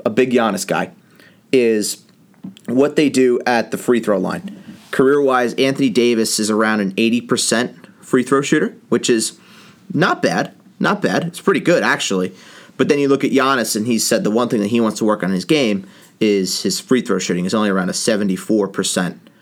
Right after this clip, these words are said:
career free throw shooter, so that's something that he wants to work on. Um, but Anthony Davis, I, I think he,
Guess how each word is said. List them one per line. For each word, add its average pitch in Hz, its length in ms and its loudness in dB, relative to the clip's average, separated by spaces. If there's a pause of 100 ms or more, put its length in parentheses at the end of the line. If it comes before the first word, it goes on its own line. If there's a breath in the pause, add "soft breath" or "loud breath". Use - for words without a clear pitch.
(180 soft breath)
career 101 360 0
free 92 280 -4
throw 92 220 -6
shooter, 92 400 -2
so - 200 -4
that's 95 140 -6
something 95 180 -2
that 92 120 -6
he 107 120 -2
wants 98 200 -2
to 95 100 -2
work 95 260 -2
on. 95 300 -2 (480 loud breath)
Um, 95 500 -2
but 104 100 0
Anthony 123 320 2
Davis, 104 600 0 (840)
I, - 200 -2
I 92 40 0
think 95 240 -4
he, 113 120 -4